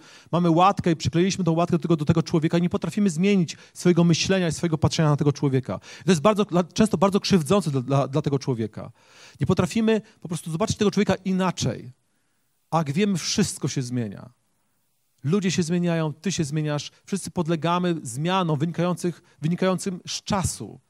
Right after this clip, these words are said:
z upływającego czasu. Zmieniaj również swoje myślenie dotyczące Boga. Doskonal swoje myślenie o Bogu. Powiększaj swoje serce.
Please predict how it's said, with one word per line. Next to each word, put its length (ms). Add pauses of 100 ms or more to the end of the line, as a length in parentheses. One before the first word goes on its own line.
(140)
z 80
upływającego 680
czasu. 480 (1040)
Zmieniaj 280
również 180
swoje 260
myślenie 540 (300)
dotyczące 680 (920)
Boga. 580 (3000)
Doskonal 640
swoje 180
myślenie 320
o 60
Bogu. 460 (2500)
Powiększaj 460
swoje 280
serce. 760